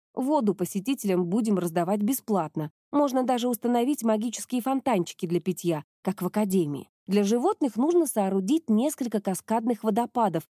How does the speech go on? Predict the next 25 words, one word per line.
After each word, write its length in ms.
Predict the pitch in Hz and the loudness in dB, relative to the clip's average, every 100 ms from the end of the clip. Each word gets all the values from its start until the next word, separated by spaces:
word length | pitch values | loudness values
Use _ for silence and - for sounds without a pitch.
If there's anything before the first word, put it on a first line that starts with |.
| _ - | _ -2
в 60 | |
виде 300 | 196 208 185 | 2 2 2
переливающихся 960 | 190 202 202 220 208 185 170 190 - 220 | 2 2 2 2 2 0 -4 -8 -4 -4
чаш, 340 | - 170 151 _ _ | -2 -4 -4 _ _
чтобы 400 | - 214 196 202 | -4 0 2 2
им 180 | 196 208 | 2 2
не 80 | 202 | 2
приходилось 640 | 214 - 214 208 269 185 | 0 0 0 2 0 0
блуждать 560 | 175 190 180 185 202 - | 2 0 2 0 -2 -2
по 80 | 180 | -2
территории 640 | 185 175 - 226 247 175 | 0 -2 0 0 2 0
в 80 | - | -2
поисках 480 | 185 175 - 175 180 | -2 -2 -4 -8 -2
воды. 380 | 202 170 139 - _ _ - | 0 0 -4 -8 _ _ -6
Ещё 460 | 175 175 - 202 240 | -2 -2 0 -2 0
к 80 | 214 | 2
ней 160 | 190 | 2
будут 300 | 175 190 185 | 2 0 -2
слетаться 560 | - 185 214 226 - 190 | -2 -2 0 -2 0 -2
различные 560 | 190 190 202 - 180 | 0 0 -2 0 0
птицы 540 | 165 - 269 - - 190 | 0 -2 0 0 0 0
и 80 | 170 | 0
пить, 420 | - 226 330 220 | 0 0 0 0
и 40 | |
резвиться, 640 | 165 143 156 226 - 247 | 0 -2 -2 -2 0 -2